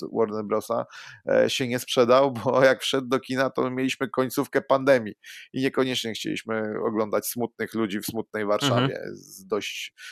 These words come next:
Speaker 1: dramatycznym finałem tej całej historii, tylko chcieliśmy w końcu odżyć, chcieliśmy u-, zobaczyć uśmiechniętych ludzi, trochę radości,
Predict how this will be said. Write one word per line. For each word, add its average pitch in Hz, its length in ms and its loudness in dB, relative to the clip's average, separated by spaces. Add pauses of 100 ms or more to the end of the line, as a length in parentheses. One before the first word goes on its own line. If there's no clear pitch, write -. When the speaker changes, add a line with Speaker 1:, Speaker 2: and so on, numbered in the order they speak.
(140)
Speaker 1:
dramatycznym 110 720 -2 (100)
finałem 104 340 0
tej 101 160 -10
całej 95 260 -4
historii, 104 560 -6
tylko - 200 -4
chcieliśmy 165 440 -4
w - 60 -10
końcu 180 420 0
odżyć, 156 340 2
chcieliśmy 117 400 -6
u-, 120 140 -4 (260)
zobaczyć 131 420 0
uśmiechniętych 151 760 -2
ludzi, 107 320 -4
trochę 139 300 2
radości, 147 640 4